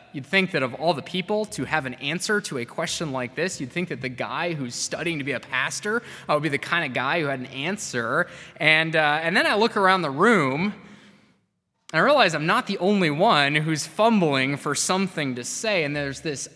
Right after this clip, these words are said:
awkward silence. And it lasts for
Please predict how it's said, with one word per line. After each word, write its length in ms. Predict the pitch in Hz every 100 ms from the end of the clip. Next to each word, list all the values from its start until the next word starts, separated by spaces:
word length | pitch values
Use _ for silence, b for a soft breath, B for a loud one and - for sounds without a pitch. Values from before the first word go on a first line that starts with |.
| -
awkward 680 | 196 226 226 180 165 131 113
silence. 1300 | - - - 156 143 143 117 - - - - - - b b b b b _ _ -
And 100 | 180
it 40 | 185
lasts 320 | 202 202 -
for 340 | - 160 123